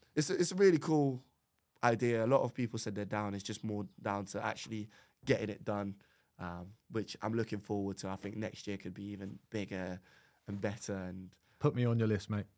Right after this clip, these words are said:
Speaker 1: Oh, how, how many? If, if you was given thirty shots, right? And we're talking about you get penalties, free kicks, uh, the penalties outside the box, um, two touch, um,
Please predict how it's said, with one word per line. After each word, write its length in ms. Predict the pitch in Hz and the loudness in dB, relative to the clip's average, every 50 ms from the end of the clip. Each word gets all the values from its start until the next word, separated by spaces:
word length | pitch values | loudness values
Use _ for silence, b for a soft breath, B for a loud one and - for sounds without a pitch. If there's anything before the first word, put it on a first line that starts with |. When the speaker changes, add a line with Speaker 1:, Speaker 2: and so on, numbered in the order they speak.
| - 117 - - | -20 -20 -8 4
Speaker 1:
Oh, 480 | - - 214 247 277 285 233 180 151 131 131 131 135 - - - | 8 10 12 12 12 12 10 8 6 4 2 -4 -8 -10 -8 2
how, 160 | - 170 185 165 | 6 8 8 10
how 160 | 156 180 190 | 10 8 8
many? 180 | 196 196 190 170 | 8 6 4 2
If, 220 | 156 - 160 - - - | 2 0 -2 -2 -2 -2
if 140 | 160 151 - | -2 -2 0
you 120 | 196 202 | 0 0
was 120 | 208 190 160 | 0 0 4
given 420 | 147 175 160 110 110 107 101 107 117 _ _ _ _ _ _ _ | 6 6 6 6 4 0 -6 -8 -14 _ _ _ _ _ _ _
thirty 300 | - 151 156 156 - 151 | 0 0 0 0 0 -2
shots, 480 | 147 - - 135 113 - - - - - _ _ - | -4 -2 -2 -2 -2 -4 -8 -16 -20 -20 _ _ -6
right? 180 | 110 113 123 - | -2 -2 0 0
And 120 | 120 123 | 0 2
we're 120 | 131 147 143 | 2 2 2
talking 220 | 143 143 131 127 123 | 2 0 -2 0 2
about 320 | 120 123 117 110 110 - b b b b b b b b _ | 2 4 4 2 0 -2 b b b b b b b b _
you 100 | - 123 | -4 0
get 280 | 117 135 127 120 107 - - _ _ _ _ _ _ _ _ _ _ _ _ | 4 4 4 4 4 0 -6 _ _ _ _ _ _ _ _ _ _ _ _
penalties, 480 | - 127 120 120 113 110 - 117 110 104 | -2 0 0 0 0 -2 -4 -6 -6 -6
free 240 | - - - 120 113 | -6 -6 -4 -4 -4
kicks, 560 | 107 - - - - - - - - - - _ - | -4 -8 -10 -12 -12 -16 -20 -20 -20 -20 -20 _ -2
uh, 80 | 143 135 | 0 0
the 120 | 117 - - | 0 0 -2
penalties 480 | - 143 131 123 - 127 117 113 101 - | -2 0 0 0 0 0 0 0 0 0
outside 260 | 120 117 - - 113 | -2 -2 -2 -2 -4
the 40 | 107 | -4
box, 480 | 98 110 107 107 - - - - - b b b b b b b b b b _ - | -2 -2 -2 -2 -2 -4 -6 -8 -8 b b b b b b b b b b _ -2
um, 420 | 98 98 95 87 87 85 82 101 120 - _ | 0 0 0 0 -2 -6 -8 -10 -16 -8 _
two 240 | - - 131 120 110 | -2 0 2 0 0
touch, 720 | 107 - 120 104 107 107 - - - - - - - _ _ _ _ _ _ _ _ _ _ _ _ - | 0 -2 -2 -2 -2 -2 -4 -8 -10 -12 -12 -14 -16 _ _ _ _ _ _ _ _ _ _ _ _ -8
um, 400 | 98 95 87 87 85 85 90 | -6 -6 -4 -6 -8 -10 -12